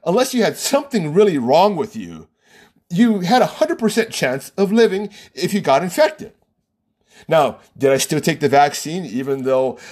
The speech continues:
I thought I was hundred percent safe or close to hundred percent safe? Yes, I did, just to be on the safer side.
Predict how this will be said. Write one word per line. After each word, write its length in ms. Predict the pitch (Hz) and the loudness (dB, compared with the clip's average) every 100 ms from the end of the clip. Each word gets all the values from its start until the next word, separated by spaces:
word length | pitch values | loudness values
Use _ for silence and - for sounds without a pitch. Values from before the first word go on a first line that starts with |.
| - | -4
I 120 | 123 | -2
thought 200 | 151 143 | 2 2
I 40 | |
was 160 | 135 123 | 2 0
hundred 160 | 135 | -6
percent 320 | - 143 143 131 | -6 -4 -4 -4
safe 320 | 147 220 247 _ _ _ _ _ _ - - | -2 -2 -4 _ _ _ _ _ _ -14 -6
or 120 | 120 | -4
close 200 | - 147 | 0 0
to 80 | - | 2
hundred 140 | 165 | -2
percent 300 | 175 175 185 | -2 -4 -4
safe? 300 | 165 196 220 - - - | 0 0 0 -6 -20 -16
Yes, 340 | - 156 226 214 | -2 0 0 0
I 140 | 202 220 | 0 2
did, 360 | 151 151 139 - - _ _ | 4 2 2 -8 -20 _ _
just 440 | - 330 - - | 0 2 2 -4
to 80 | 254 | -6
be 460 | 165 208 202 196 - | -2 -2 -2 -4 -2
on 280 | 156 160 151 | 2 2 0
the 80 | 139 | -4
safer 400 | - 143 127 110 | -4 -4 -4 -6
side. 420 | - 90 65 | -4 -4 -6